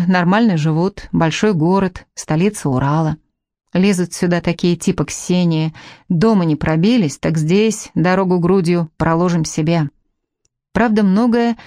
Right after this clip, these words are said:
зависит от размера груди. После виртуальной расправы над овощем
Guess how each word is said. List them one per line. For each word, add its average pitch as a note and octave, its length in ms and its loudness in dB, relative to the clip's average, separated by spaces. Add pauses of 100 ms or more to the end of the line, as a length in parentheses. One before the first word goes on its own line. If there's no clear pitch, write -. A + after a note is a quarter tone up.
(200)
зависит F#3+ 760 -2
от F3+ 200 -4
размера F3+ 380 0
груди. E3+ 440 0 (720)
После C4 260 0
виртуальной F3+ 540 0
расправы E3+ 500 0
над E3 200 0
овощем F#3 460 0